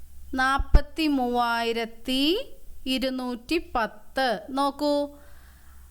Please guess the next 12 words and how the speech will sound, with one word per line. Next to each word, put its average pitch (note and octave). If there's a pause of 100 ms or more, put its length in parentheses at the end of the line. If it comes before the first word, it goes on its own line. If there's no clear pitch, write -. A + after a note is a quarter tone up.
(440)
ഒറ്റ്-, C#4+
ഒന്നിൻ-, D4+
ഒന്നുകളുടെ E4
സ്ഥാനത്ത് D#4
പൂജ്യമാണ്, C4+ (600)
പത്തുകളുടെ D4+
സ്ഥാനത്ത് C#4
ഒന്നാണ്, B3+ (720)
ര-, -
ഏ, A#3+
നൂറുകളുടെ D#4
സ്ഥാനത്താണ് C4+